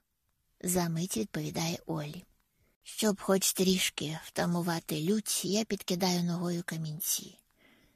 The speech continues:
Один із них летить угору. Я з жахом затримую подих, коли бачу, що він падає прямісінько на тер'єра.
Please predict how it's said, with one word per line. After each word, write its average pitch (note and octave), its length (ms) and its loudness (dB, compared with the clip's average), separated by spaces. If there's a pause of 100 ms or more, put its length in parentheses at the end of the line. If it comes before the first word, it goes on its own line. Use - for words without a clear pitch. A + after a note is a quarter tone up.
(220)
Один B3+ 300 6
із A#3 180 2
них A#3 200 4
летить G3 340 4
угору. D#3 440 -2 (380)
Я G3+ 220 8
з - 20 4
жахом G3+ 460 4
затримую F#3+ 500 6
подих, G3 360 2
коли F#3 240 2
бачу, G#3 320 2
що - 200 0
він F#3+ 220 6
падає G3 420 4 (400)
прямісінько A#3+ 1000 6
на G3+ 360 4
тер'єра. F3+ 680 -2